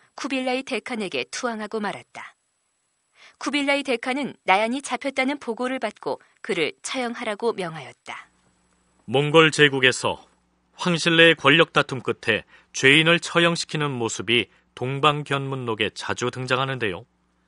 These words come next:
Speaker 2: 반란을 일으킨 내안, 즉 나얀의 최후 역시 마찬가지였습니다. 인용하자면 이렇습니다.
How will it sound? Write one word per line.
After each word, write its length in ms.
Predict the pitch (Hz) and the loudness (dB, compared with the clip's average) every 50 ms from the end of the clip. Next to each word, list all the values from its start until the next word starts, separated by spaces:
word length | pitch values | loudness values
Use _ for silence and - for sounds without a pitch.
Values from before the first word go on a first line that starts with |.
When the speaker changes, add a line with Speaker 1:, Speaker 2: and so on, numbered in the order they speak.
| _ _ _ _ _ _ _ - - _ _ _ _ | _ _ _ _ _ _ _ -20 -20 _ _ _ _
Speaker 2:
반란을 600 | - 131 139 156 175 180 185 190 196 196 202 196 - | 6 8 8 8 8 8 8 8 8 6 4 2 2
일으킨 600 | 165 156 165 - - 156 120 87 73 69 69 80 | 0 -2 -2 0 0 0 0 0 -6 -12 -10 4
내안, 360 | 95 123 147 135 92 67 65 _ _ _ | 6 8 8 8 6 2 -6 _ _ _
즉 200 | - 147 110 - _ _ - - - - _ | 2 2 2 2 _ _ -20 -20 -20 -20 _
나얀의 560 | - 101 101 117 143 156 165 170 175 180 175 - | 0 4 6 8 8 10 8 8 8 6 2 2
최후 440 | - - - 214 196 - 202 175 127 | -2 -2 -2 -2 -2 0 0 0 2
역시 460 | 117 120 - - - - 147 135 131 - _ _ _ | 2 0 0 -2 -2 0 0 0 0 -2 _ _ _
마찬가지였습니다. 1040 | 101 98 117 131 - - 160 147 - 113 92 82 - - - 71 - - - - - _ _ _ _ _ _ _ _ _ _ _ _ _ _ | 2 4 4 4 2 -2 -2 0 0 0 0 -4 -8 -10 -12 -16 -16 -14 -14 -14 -16 _ _ _ _ _ _ _ _ _ _ _ _ _ _
인용하자면 600 | 110 120 147 160 156 143 139 - 104 78 71 69 - _ _ | -2 2 2 2 2 0 0 -2 -4 -4 -6 -12 -20 _ _
이렇습니다. 540 | - 120 131 123 - - - - - - - | -4 -2 -2 -2 -4 -10 -16 -20 -20 -20 -20